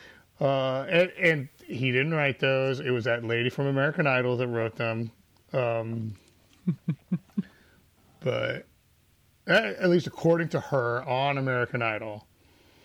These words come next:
she said that. And I was like, "Damn, they went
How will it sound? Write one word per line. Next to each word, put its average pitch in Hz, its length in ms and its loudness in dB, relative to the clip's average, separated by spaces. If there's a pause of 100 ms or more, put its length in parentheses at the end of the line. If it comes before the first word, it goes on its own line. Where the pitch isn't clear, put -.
(840)
she - 180 -2
said 123 260 0
that. 117 160 -2
And 113 80 0
I 113 80 2
was 113 80 -4
like, 131 200 -4 (360)
"Damn, 196 800 2 (1040)
they 214 160 4
went 196 300 2